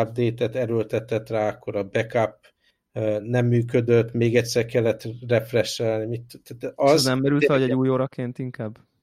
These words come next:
Speaker 1: De igen, csak <laughs> gondoltam, most már vég-, végigcsinálom még, mielőtt megy a kalapács alá.
Speaker 2: Ja, mhm.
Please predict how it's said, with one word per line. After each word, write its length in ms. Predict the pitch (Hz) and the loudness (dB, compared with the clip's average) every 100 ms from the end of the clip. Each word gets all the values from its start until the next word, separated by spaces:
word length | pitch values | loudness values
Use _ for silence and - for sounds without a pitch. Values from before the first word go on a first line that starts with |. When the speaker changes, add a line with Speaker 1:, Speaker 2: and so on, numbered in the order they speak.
| _ _ _ _ | _ _ _ _
Speaker 1:
De 220 | 151 180 | 0 6
igen, 380 | 196 160 151 135 | 6 6 2 2
csak 280 | - 143 - - _ - - | 0 0 -2 -20 _ -20 -12
<laughs> 500 | 202 - - - _ | -12 -12 -20 -20 _
gondoltam, 480 | 160 165 151 151 147 - - | -8 -4 -4 -2 -6 -6 -10
most 180 | 160 165 | -4 2
már 140 | 175 | 4
vég-, 320 | 160 185 160 - | 4 4 2 0
végigcsinálom 920 | 147 165 143 - 151 131 123 120 117 | 4 4 2 -2 0 4 2 2 0
még, 200 | 117 113 | -4 -4
mielőtt 360 | 113 104 104 | -4 -4 -6
megy 200 | 110 107 | -6 -6
a 100 | 101 | -6
kalapács 580 | - 107 101 - 98 - | -6 -4 -4 -6 -8 -6
alá. 280 | 104 101 107 _ _ _ _ 226 | -6 -6 -8 _ _ _ _ -8
Speaker 2:
Ja, 240 | 123 127 - | -6 -6 -8
mhm. 260 | 123 117 | -10 -10